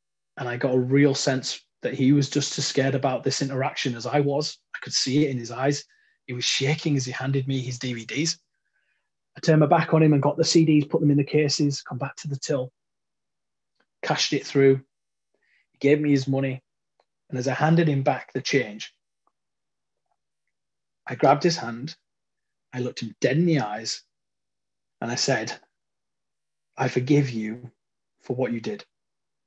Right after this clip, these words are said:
I forgive you." And as I let go of his hand, it was almost like I've been carrying an elephant on my back all my life,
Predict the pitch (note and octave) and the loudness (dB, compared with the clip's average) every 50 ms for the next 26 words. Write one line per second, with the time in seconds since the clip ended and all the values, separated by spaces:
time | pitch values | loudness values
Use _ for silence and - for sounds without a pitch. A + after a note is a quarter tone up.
0 | _ _ _ _ _ _ _ _ _ _ _ _ _ C#3 B2 - B2+ A2+ B2 B2+ | _ _ _ _ _ _ _ _ _ _ _ _ _ -10 -6 -6 -4 -2 -2 -2
1 | A#2+ A#2 G#2+ G2+ G2+ G#2+ - _ _ _ _ _ _ _ _ _ _ _ _ _ | -2 -4 -6 -8 -10 -12 -16 _ _ _ _ _ _ _ _ _ _ _ _ _
2 | _ _ _ _ _ _ _ _ _ _ _ _ _ _ _ _ _ _ _ _ | _ _ _ _ _ _ _ _ _ _ _ _ _ _ _ _ _ _ _ _
3 | _ _ _ _ _ - C3 C3 C3+ C3 C3+ C#3 C#3+ C3+ C3+ C3+ C#3+ D3 - C#3+ | _ _ _ _ _ -6 -2 -2 0 2 2 4 4 4 4 2 2 2 0 0
4 | - - D3 D#3+ E3 D#3 D3+ C#3 - - C3 A2+ G#2 A2 A#2 - - _ _ _ | 2 6 6 8 6 6 4 0 -2 -4 -6 -6 -6 -10 -14 -16 -16 _ _ _
5 | _ _ _ _ _ _ _ _ _ _ _ _ _ _ _ _ _ _ _ _ | _ _ _ _ _ _ _ _ _ _ _ _ _ _ _ _ _ _ _ _
6 | _ _ _ _ _ _ _ _ D3 D3 C#3+ C3+ C#3 D3+ D#3+ E3 D#3+ D3+ - - | _ _ _ _ _ _ _ _ -2 0 2 2 4 4 6 6 6 4 2 0
7 | C3 B2 - - B2 B2 B2 - - C#3+ C#3 C3 B2+ A#2+ A2+ B2 C3+ C#3 C#3 C3+ | -4 -4 -4 -6 -6 -6 -10 -6 -4 -2 -2 -2 -2 -4 -4 -2 0 0 0 0
8 | - C#3+ A#2+ A2+ A#2 A#2 A2+ - - - - - A#2 A#2 B2 A#2 A2+ A2+ G#2+ G2+ | -2 -4 -6 -6 -8 -8 -6 -8 -8 -8 -8 -10 -10 -8 -8 -8 -8 -8 -10 -10
9 | - - - | -12 -16 -20